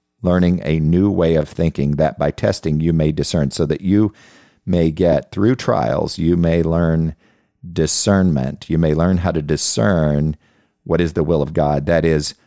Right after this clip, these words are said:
who God really is. What amazing promises here. Now, I want to go back. I want to go back to Psalm fifty-one,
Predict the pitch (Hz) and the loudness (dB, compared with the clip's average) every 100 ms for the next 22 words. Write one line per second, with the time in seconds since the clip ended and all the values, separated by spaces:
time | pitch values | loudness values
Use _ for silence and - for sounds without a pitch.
0 | _ _ - 95 92 90 82 - - 80 | _ _ -2 0 2 0 -6 -12 -6 -2
1 | 76 76 71 71 - _ _ _ _ - | 0 0 0 -4 -10 _ _ _ _ -4
2 | 73 73 69 73 - 71 - - - - | 0 0 0 -4 -4 -4 -4 -6 -8 -8
3 | _ _ _ _ _ _ _ _ _ _ | _ _ _ _ _ _ _ _ _ _
4 | _ _ _ - 90 85 92 101 87 80 | _ _ _ -4 0 2 2 2 0 -2
5 | - 69 71 - 65 - - 76 73 82 | -2 -4 -4 -6 -8 -8 -8 -4 0 0
6 | 87 117 147 143 123 98 78 78 - - | 2 0 0 0 0 0 0 -2 -8 -20
7 | _ _ _ _ _ _ _ _ _ _ | _ _ _ _ _ _ _ _ _ _
8 | _ - 85 95 98 90 90 98 - 95 | _ -6 0 0 0 0 0 0 -2 -2
9 | 80 82 - - - 90 101 98 107 - | -2 -10 -20 -10 -4 0 0 0 -2 2
10 | 92 85 76 76 | 2 2 2 0